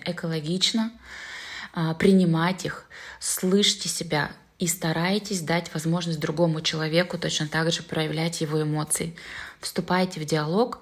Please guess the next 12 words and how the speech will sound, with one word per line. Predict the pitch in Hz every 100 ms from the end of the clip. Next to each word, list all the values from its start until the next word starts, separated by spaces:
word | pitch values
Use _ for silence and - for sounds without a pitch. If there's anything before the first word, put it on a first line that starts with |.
| -
проявляйте | 165 160 160 170 170 165
себя | - 151 151
в |
лучшем, | 160 160 - 151 147 - _
а, | 151 147 143
качестве. | - 208 - 240 - 208 196 - - - -
Ну | - 269
и, | 277
как | - 170
всегда, | - 170 190 190 196 - -
я | 180 151
говорю, | 156 165 185 196